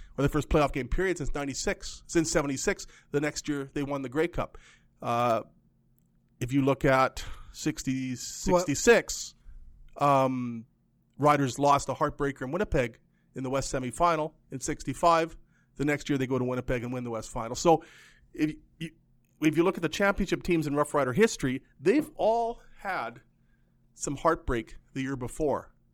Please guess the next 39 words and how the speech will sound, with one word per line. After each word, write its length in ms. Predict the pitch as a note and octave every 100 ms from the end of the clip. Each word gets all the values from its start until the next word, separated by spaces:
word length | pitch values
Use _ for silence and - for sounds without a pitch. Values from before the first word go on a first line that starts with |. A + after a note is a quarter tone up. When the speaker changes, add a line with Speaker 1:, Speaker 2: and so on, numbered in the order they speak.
| _
Speaker 1:
So 520 | - - C#3+ C#3 C3+ - _ _ - -
the 100 | C#3+
difference 540 | A#2+ F3+ F3+ D#3 -
being 480 | - B2+ F3 D#3 B2+
now 320 | C#3 D#3+ D3
is 140 | B2 A#2
that 200 | A#2+ -
it's 140 | B2+
a 60 | C#3+
lot 160 | C3+ C3
harder 200 | C#3 B2+
to 80 | B2+
retain 480 | B2 D3+ C3+ B2 A#2 -
the 140 | C3
nucleus 420 | C#3 C3+ C3 A#2+
of 60 | A#2+
that 180 | A2+ -
team 220 | C#3 A#2+
due 140 | A#2+
to 40 | A2+
the 80 |
one-year 240 | A2+ A2 G2+
contracts. 600 | - C#3+ - G2 - - _ -
Speaker 2:
So 220 | - F3+
where 280 | D#3+ E3+ F#3
does 240 | F3 -
seventeen 540 | - E3 D3 B2 E3+ D3+
rank 300 | C3+ B2 A#2+
in 100 | A#2+
that 240 | A#2 A2
then? 80 | A2+
Remember 260 | C3+ C3+
seventeen? 380 | A#2+ C#3+ C3 D3+
That 80 | D3+
was 140 | D3+
a 40 | C3+
heartbreaking 580 | C3 B2+ B2 A#2+ B2 A#2+
loss 260 | B2 -
too. 320 | - D3 A#2